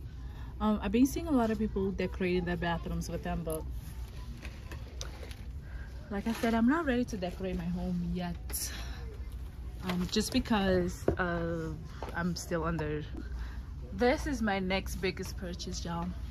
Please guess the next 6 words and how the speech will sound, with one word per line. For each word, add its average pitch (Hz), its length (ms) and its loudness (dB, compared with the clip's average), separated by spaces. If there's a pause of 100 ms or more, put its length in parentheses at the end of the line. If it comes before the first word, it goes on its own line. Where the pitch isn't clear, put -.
(480)
I 214 200 12
want 285 180 8
a 240 60 6
Dyson, 185 680 2 (300)
um, 185 520 4 (1120)
mop. 180 280 6